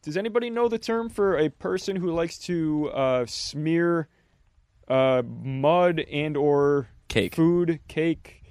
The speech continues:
Speaker 1: anything gooey on their face while having sex?
Speaker 2: I think it's called giallo.
Speaker 1: Oh,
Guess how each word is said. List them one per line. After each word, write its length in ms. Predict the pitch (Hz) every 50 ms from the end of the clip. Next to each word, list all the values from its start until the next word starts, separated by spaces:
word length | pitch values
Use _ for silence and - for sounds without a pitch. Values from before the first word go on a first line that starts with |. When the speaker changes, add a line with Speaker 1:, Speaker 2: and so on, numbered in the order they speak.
| - - _ _ _ _ _ _ _ - - - -
Speaker 1:
anything 760 | 135 151 160 165 151 - 165 160 165 160 160 156 151 143 120
gooey 540 | 113 139 139 143 151 160 160 165 165 165 151
on 180 | 143 147 147
their 140 | 151 147 135
face 440 | 135 - - 147 151 160 156 - -
while 340 | 151 143 135 143 143 143 - - 160
having 240 | 151 139 143 147
sex? 440 | 135 - - 160 175 - - - - -
Speaker 2:
I 100 | 123 123
think 320 | 113 - - 190 180 -
it's 140 | 202 185 -
called 520 | - - 175 156 147 135 117 110 - - -
giallo. 680 | 110 104 95 117 117 120 117 104 - - - - 76 - - _ _ _ - -
Speaker 1:
Oh, 760 | - - 175 - - 269 277 294 294 302 339 339 294 214 170 135